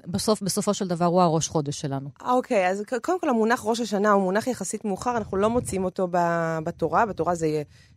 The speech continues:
Speaker 2: זיכרון תרועה או יום תרועה, שזה מ-, מייצג את מה שעשו ביום הזה, היום הראשון של החודש השביעי, שתקעו בשופ-, במה שאנחנו מבינים היום כשופר. וכבר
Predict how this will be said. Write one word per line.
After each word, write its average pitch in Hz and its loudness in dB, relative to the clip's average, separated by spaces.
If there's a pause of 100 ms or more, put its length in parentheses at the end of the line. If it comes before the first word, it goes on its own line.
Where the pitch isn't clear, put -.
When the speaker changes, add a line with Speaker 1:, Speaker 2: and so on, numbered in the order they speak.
Speaker 2:
זיכרון 170 2
תרועה 220 2
או 147 2
יום 214 0
תרועה, 196 0
שזה 175 -6
מ-, 170 -4
מייצג 170 -4
את 185 -6
מה 190 -2
שעשו 196 -2 (220)
ביום 170 0
הזה, 156 -2
היום 180 0
הראשון 175 -4
של 170 -6
החודש 165 -4
השביעי, 156 -10
שתקעו 151 -14
בשופ-, 160 -14 (360)
במה 156 -6
שאנחנו 165 -6
מבינים 160 -4
היום 156 -2
כשופר. 170 -8 (840)
וכבר 202 0